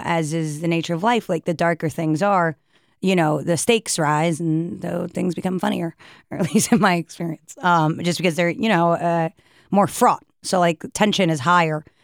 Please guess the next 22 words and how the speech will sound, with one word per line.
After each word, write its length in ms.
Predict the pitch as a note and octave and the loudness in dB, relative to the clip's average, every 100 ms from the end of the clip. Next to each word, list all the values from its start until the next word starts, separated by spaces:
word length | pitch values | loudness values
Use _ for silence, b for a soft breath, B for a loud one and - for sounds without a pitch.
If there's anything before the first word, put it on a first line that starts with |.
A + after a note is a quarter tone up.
| b - | b -4
which 180 | E3+ E3 | -2 2
makes, 320 | F3 D3+ - | 0 0 -2
like, 300 | E3 D#3+ - | 0 0 -2
everybody 360 | - E3 D#3+ D#3 | -4 -2 -2 -4
sort 220 | - D#3+ | -4 -6
of 200 | D3+ - - | -6 -10 -6
laugh 260 | E3+ C#3+ - | -4 -2 0
maniacally. 440 | D#3+ D#3 D#3 D3 | 2 2 0 -2
I 120 | D#3 | 0
assume 260 | E3+ - A#3 | 2 2 4
there's 120 | G3+ | 4
a 60 | F3 | 2
lot 280 | E3 E3 E3 | 2 2 2
of 60 | |
<laughs> 80 | D#3 | 4
maniacal 440 | F3+ - F#3+ F3 | 4 2 0 0
laughter 440 | D#3+ D#3 D3+ D#3+ D3 | 0 -2 -2 -2 -2
in 80 | D3 | -2
the 80 | |
second 340 | D3+ E3 D#3 C3+ | -4 -6 -6 -4
season. 300 | E3 C3+ C3 B B B - | -2 -4 -6 B B B -4
Um, 460 | F3 E3 D#3+ D#3 | 0 2 2 0